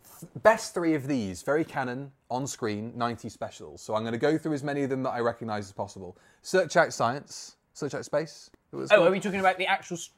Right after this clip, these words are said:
Speaker 2: the,
Speaker 1: Yeah,
Speaker 2: the,
Speaker 1: the kind of
Speaker 2: okay,
Speaker 1: night,
Speaker 2: all
Speaker 1: yeah,
Speaker 2: right.
Speaker 1: the Sharda kind of linking
Speaker 2: Sharda!
Speaker 1: material.
Speaker 2: Yeah.
Speaker 1: Whoa.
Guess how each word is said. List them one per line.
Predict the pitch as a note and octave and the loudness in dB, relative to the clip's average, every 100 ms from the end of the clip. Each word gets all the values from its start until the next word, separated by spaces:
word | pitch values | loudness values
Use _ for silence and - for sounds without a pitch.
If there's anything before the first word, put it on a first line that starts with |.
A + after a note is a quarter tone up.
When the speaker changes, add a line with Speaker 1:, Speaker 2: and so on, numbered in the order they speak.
| _ | _
Speaker 2:
the, | E3+ E3+ | 0 4
Speaker 1:
Yeah, | C#3+ E3+ B2 | 10 12 12
Speaker 2:
the, | G#2+ | 8
Speaker 1:
the | A#2 | 6
kind | D3+ | 8
of | C#3+ | 8
Speaker 2:
okay, | D3+ | 8
Speaker 1:
night, | D3+ D#3 | 6 8
Speaker 2:
all | |
Speaker 1:
yeah, | C#3+ | 10
Speaker 2:
right. | G#2+ - - _ - | 10 6 -20 _ -8
Speaker 1:
the | |
Sharda | C3 - E3+ E3 E3 D3 C3+ B2+ B2 - _ _ | -6 6 8 8 6 6 6 4 0 -20 _ _
kind | - B2+ | -4 -2
of | A#2+ | 0
linking | B2 B2+ B2+ | -2 -2 -4
Speaker 2:
Sharda! | A#2+ D#4 F4 F4 | 12 12 12 12
Speaker 1:
material. | E4 F4 F4 F4 F3+ - E3 E3+ | 12 12 12 12 12 10 -12 -2
Speaker 2:
Yeah. | D3+ B2+ - | -2 -2 -6
Speaker 1:
Whoa. | A#2 G#2 | -6 -4